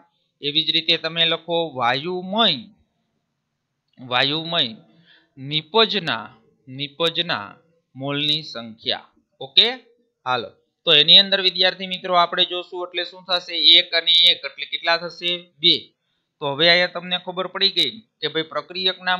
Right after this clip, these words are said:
મોલ વધારે છે અને નિપજના મોલ છે એ શું છે? ઓછા છે. તો હવે હું તમને એમ કહું કે આ પ્રક્રિયામાં શું કરો છો તમે? તો બધાને હવે ખ્યાલ આવી ગયો હશે કે આ પ્રક્રિયામાં તમે શું કરો છો? દબાણ છે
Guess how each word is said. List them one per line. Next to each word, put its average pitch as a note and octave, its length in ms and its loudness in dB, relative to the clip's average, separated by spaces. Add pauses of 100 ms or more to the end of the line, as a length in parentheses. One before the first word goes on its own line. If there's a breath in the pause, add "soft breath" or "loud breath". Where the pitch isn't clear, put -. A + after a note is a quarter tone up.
મોલ F3+ 240 -4
વધારે G3+ 320 4 (100)
છે D#3 120 -4 (140)
અને C#3+ 140 -8 (100)
નિપજના F3 640 -2
મોલ E3 160 -10 (120)
છે F3+ 120 2 (120)
એ D#3 120 -8
શું F3 220 -20
છે? E3 120 -2 (500)
ઓછા D#3+ 440 -4
છે. G#2+ 100 -18 (480)
તો F#3 40 -2 (100)
હવે E3+ 160 2
હું A#3 180 -4
તમને G#3+ 300 -2
એમ G3 60 -10 (100)
કહું F#3+ 260 -2
કે - 80 -4 (300)
આ A3 100 10 (120)
પ્રક્રિયામાં C#3 1040 -2
શું A3 240 -12
કરો F3 200 -2 (100)
છો D#3+ 240 -8
તમે? D3 220 -2 (160)
તો C#3 140 -16
બધાને E3 420 -4
હવે D#3+ 140 -12
ખ્યાલ D3+ 280 2
આવી C#3+ 260 -4
ગયો C#3 220 -10
હશે C3 220 -6 (560)
કે F3+ 100 0 (260)
આ G3+ 100 4 (100)
પ્રક્રિયામાં D#3 800 -2
તમે C#3+ 180 -10 (120)
શું E3+ 200 -18
કરો D#3 160 -4 (120)
છો? F3+ 120 -6 (300)
દબાણ E3 420 -6 (140)
છે - 120 -8